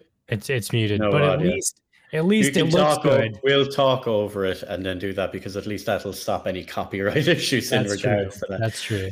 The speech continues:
Speaker 2: This is it running. This is it running. Mike, you
Speaker 1: You
Speaker 2: fool.
Speaker 1: fool.
Speaker 2: Nothing
Speaker 1: Nothing
Speaker 2: ever
Speaker 1: ever goes
Speaker 2: goes as, it never does. If it goes according to plan, well, the other side is it can't go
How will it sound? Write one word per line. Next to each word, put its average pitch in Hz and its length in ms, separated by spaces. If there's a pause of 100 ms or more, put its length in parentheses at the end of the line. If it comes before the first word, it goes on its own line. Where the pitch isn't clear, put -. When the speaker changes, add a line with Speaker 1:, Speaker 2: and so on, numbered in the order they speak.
Speaker 2:
This 139 420
is 131 180
it 123 260
running. 101 380 (1120)
This 139 280
is 120 160
it 120 300
running. 90 300 (840)
Mike, 110 280
you 101 380 (1000)
Speaker 1:
You 110 80
Speaker 2:
fool. 107 180
Speaker 1:
fool. 95 220
Speaker 2:
Nothing 110 360
Speaker 1:
Nothing - 20
Speaker 2:
ever 104 220
Speaker 1:
ever 104 100
goes 104 200
Speaker 2:
goes 101 160
as, 95 80 (260)
it 101 240
never 95 360
does. 82 500 (320)
If 117 280
it 127 160
goes 147 260
according 135 500
to 127 120
plan, 117 360
well, 135 140
the 113 140
other 135 160
side 123 240
is 107 120
it 101 60
can't 127 320
go 104 260